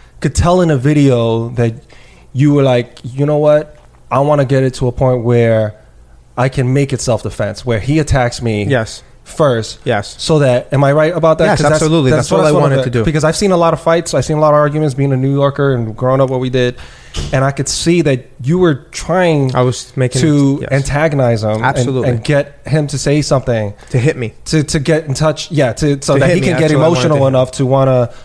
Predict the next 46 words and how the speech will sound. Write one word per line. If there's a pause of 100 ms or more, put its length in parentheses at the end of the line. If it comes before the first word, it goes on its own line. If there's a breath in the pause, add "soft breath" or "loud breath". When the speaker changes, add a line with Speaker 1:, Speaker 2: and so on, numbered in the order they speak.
(140 loud breath)
Speaker 1:
put
hands
back
on
you,
or
'cause
you
swung
at
his
phone
first, (500 loud breath)
um, (100)
t-, (120)
to
do
that.
But
he
obviously
didn't
fall
for
the
trap.
Speaker 2:
Do
you
feel
that
it's
right
for
somebody
to (100)
film
you (420)
guys?
I
mean, (120)
do
you
think
that
it's
right